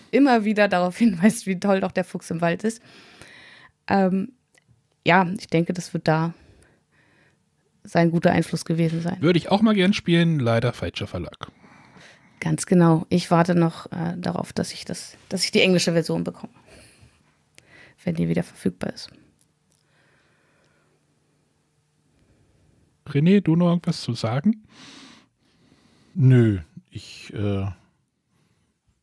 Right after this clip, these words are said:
Speaker 3: weil ich harre da einfach der Dinge, die da kommen und, äh, nehme es dann hin.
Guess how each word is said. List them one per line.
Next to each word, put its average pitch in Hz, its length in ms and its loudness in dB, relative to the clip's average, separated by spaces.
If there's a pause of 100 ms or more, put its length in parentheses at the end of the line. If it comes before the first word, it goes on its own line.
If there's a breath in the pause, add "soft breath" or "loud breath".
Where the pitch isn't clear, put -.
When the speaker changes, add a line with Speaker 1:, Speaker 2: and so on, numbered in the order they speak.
(320)
Speaker 3:
weil 104 300 0
ich 165 180 0
harre 127 240 2
da 120 120 4
einfach 107 320 -2
der 104 100 0
Dinge, 110 240 0
die 104 80 -4
da 95 140 -4
kommen 104 320 -6
und, 90 440 -12
äh, 87 200 -8 (1040 soft breath)
nehme 98 280 2
es - 100 -8
dann 85 160 -4
hin. 87 280 0